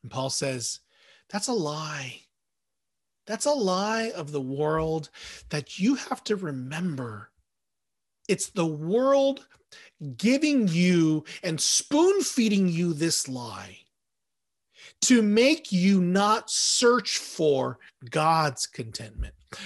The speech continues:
You see, because God's contentment has nothing to do with our circumstance. Paul says he had learned how to be content in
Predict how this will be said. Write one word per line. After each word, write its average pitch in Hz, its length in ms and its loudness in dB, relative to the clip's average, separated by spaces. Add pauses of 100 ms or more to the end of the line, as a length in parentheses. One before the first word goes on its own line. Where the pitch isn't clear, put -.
You 196 80 4
see, 269 140 6
because 240 280 2
God's 247 380 2
contentment 233 680 -4 (180)
has 226 300 0
nothing 247 580 0
to 254 120 4
do 185 540 6 (220)
with 208 220 4
our 180 180 6
circumstance. 139 840 0 (220)
Paul 294 220 4
says 208 380 4 (180)
he 339 380 4
had 190 280 2
learned 196 680 4 (360)
how 233 180 2
to 240 140 2 (100)
be 269 260 6
content 208 680 0 (420)
in 285 320 4